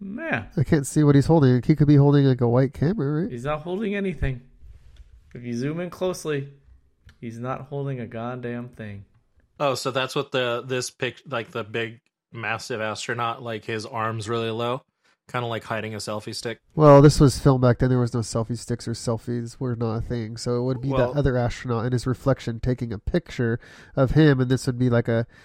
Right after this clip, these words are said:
Speaker 2: high-resolution picture that you could zoom in on and see a reflection, right? There was no selfie. They're probably only, like, twenty feet away from each other.
Speaker 1: Yeah, but you
Speaker 2: Fifteen?
Speaker 1: can't see.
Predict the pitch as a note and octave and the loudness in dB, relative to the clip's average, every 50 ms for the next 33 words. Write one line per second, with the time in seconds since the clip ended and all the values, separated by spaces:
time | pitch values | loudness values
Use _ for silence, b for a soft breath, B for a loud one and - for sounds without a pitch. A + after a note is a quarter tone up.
0 | b b b b b b b - - C#3 C3+ C3 B2+ B2+ B2 A2+ A#2+ B2+ C3 A#2 | b b b b b b b -2 4 6 6 8 8 6 4 4 2 2 0 0
1 | - A#2+ A#2 - C#3 C#3+ C3 - C3+ B2+ B2 A#2 A#2+ A#2 A2 A2+ B2+ B2+ A#2 - | -2 -6 -2 0 2 2 2 2 0 0 2 4 4 2 2 0 -2 -4 -4 -4
2 | B2 A2+ A2 A#2 A#2+ A#2+ A#2 B2 B2 A#2 A2 G#2+ A2 A2 G#2+ G#2+ - - - A2+ | -6 -6 -4 -2 -2 -2 0 -2 -2 -2 -2 -2 -4 -6 -8 -10 -12 -10 -8 -8
3 | G2 F#2 D#2+ D2+ - - - D#2+ - - - - C3+ _ _ C3+ B2+ A#2+ A#2 - | -8 -8 -10 -12 -10 -10 -10 -12 -12 -16 -20 -20 -20 _ _ -4 -4 -4 -4 -4
4 | _ _ _ _ _ _ _ _ _ _ _ - C3+ A#2 A#2 B2 A#2+ - - - | _ _ _ _ _ _ _ _ _ _ _ -4 -4 -2 -2 -4 -6 -6 -6 -6
5 | A2 G#2+ A2 - D3+ - B2 - - C3 A#2+ - C#3+ C3 C3 B2+ A#2+ A#2 B2 A#2+ | -6 -6 -6 -8 -12 -14 -14 -12 -10 -10 -4 -2 0 2 2 2 0 0 -2 -2
6 | A2 G#2+ A2 A2+ - _ _ _ _ - - B2+ B2 B2 - - B2 A#2+ A2+ B2 | -2 -4 -4 -6 -10 _ _ _ _ -10 -8 -6 -6 -6 -6 -4 -4 -4 -4 -4
7 | C3+ - E3 D#3+ D3+ - E3+ F3 F3+ F3 - _ _ _ _ _ _ _ _ _ | -6 -6 -8 -10 -8 -8 -8 -8 -8 -10 -12 _ _ _ _ _ _ _ _ _
8 | D#3 C3+ A#2 G#2 A2 C#3 - - - C3 B2 A#2+ - - - B2+ A#2+ A#2+ A#2 A2+ | -10 -10 -8 -8 -8 -8 -8 -4 -2 -2 -2 -2 -6 -6 -4 -2 0 0 -2 -4
9 | - - _ | -8 -14 _